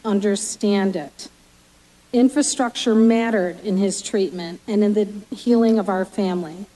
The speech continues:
C P C saved our family. C P C saved my son.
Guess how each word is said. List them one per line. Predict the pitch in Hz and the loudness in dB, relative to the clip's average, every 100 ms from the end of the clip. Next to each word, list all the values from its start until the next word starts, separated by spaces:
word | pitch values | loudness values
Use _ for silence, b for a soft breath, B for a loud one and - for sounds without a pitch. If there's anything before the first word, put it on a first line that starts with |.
| _ _ _ _ - | _ _ _ _ -10
C | - 247 | 2 2
P | 247 254 | 4 2
C | 254 247 | 4 2
saved | 233 - 233 254 247 | 2 0 2 2 2
our | 254 | -2
family. | 262 226 196 190 185 226 233 _ _ _ _ _ | 0 0 0 0 0 -2 -4 _ _ _ _ _
C | - 254 | -4 0
P | 240 247 | 2 2
C | - 240 | 2 0
saved | - 233 220 214 | 0 0 2 2
my | 220 208 208 | 0 0 -2
son. | 202 - 190 175 190 | -4 -4 -4 -4 -8